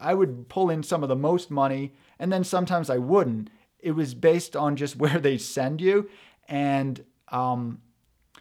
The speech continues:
what's funny is the folks who were best at explaining the environmental issues were not necessarily the people who made the most money. It was about salesmanship.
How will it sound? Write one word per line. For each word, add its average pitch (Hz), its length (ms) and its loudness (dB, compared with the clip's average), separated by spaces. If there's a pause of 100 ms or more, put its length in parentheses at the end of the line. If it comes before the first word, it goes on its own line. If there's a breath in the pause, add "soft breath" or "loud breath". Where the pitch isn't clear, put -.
(420 soft breath)
what's 165 260 0
funny 190 320 4
is 131 180 -2
the 147 80 0
folks 196 280 2
who 196 80 -4
were 165 140 2
best 156 340 0
at 147 100 0
explaining 147 600 -2
the 135 100 -2
environmental 127 600 -2
issues 139 340 -6
were 131 120 -6
not 135 180 -2
necessarily 123 500 -6
the 107 60 -10
people 117 240 -8
who 113 60 -6
made 117 160 -4
the 107 60 -6
most 107 240 -6
money. 135 360 -2
It 143 40 -2
was 139 140 -8
about 127 260 -4
salesmanship. 147 1160 -4